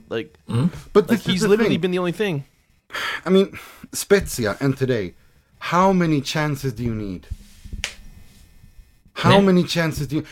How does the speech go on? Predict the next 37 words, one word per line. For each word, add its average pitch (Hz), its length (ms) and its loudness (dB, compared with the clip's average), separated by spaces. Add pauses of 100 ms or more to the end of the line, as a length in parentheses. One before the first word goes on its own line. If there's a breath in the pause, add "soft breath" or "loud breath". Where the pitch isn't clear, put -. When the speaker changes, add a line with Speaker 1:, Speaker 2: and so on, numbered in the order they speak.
Speaker 3:
if 175 140 -6
you 170 80 -2
don't 180 340 2
kill, 190 460 0 (180 soft breath)
if 156 140 -10
you 165 80 -6
can't 185 320 -6
score 180 300 -2
one 139 580 0
out 139 140 -2
of 123 100 -4
all 143 240 0
those 151 240 -4
chances, 143 260 -10
of 143 220 -14
course 196 540 2
the 160 120 0
other 131 180 -2
side 120 280 -6
is 104 100 -14
gonna 107 200 -12
score. 95 400 -12 (240 loud breath)
It's 143 140 -14
not 170 360 -2 (140)
Speaker 1:
Yeah. 139 140 4
Speaker 3:
rocket 185 340 2
science. 120 240 -2
Speaker 1:
And 208 80 6
we 247 100 6
know 302 160 8
it's 254 100 2
coming. 262 300 4
That's 190 160 2
the 190 80 0
thing. 196 200 -2
We, 156 200 -2
we 175 180 -2